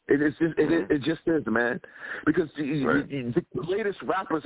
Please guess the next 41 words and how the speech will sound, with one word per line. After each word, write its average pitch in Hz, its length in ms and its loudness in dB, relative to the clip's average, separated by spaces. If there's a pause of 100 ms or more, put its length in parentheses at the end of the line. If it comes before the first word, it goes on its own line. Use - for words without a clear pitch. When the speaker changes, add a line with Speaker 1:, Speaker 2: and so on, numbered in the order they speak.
Speaker 1:
of, 151 120 0 (100)
of, 147 100 -2 (140)
of 135 220 -4
a 123 140 -2
decade, 147 560 -4
of 131 100 -6
the - 160 -2
eighties, 190 340 -4 (200)
are 156 140 -4 (100)
telling 208 240 -2
you, 123 80 -6 (180)
"Yo, 214 140 4
this 139 160 0
man 127 180 -2
right 117 160 2
here, 117 140 0
man, 104 260 -2 (100)
this, 95 120 -2
this 92 200 -2
is - 60 -18
why 104 200 2
we 98 120 0
rapping, 101 300 0
man. 98 100 0
He's 127 100 -2
better 117 180 2
than 113 120 2
everybody." 104 380 -2 (320)
Speaker 2:
Right. 82 240 2 (1160)
Speaker 1:
So, 156 220 0 (440)
I 117 100 2
just, 135 160 0
I 143 80 2
just, 143 220 2
I 151 80 2
just 147 200 -2
wanna 123 280 0
say, 107 180 2 (140)
so, - 180 -4
somehow 135 320 0
Speaker 2:
No, 160 100 4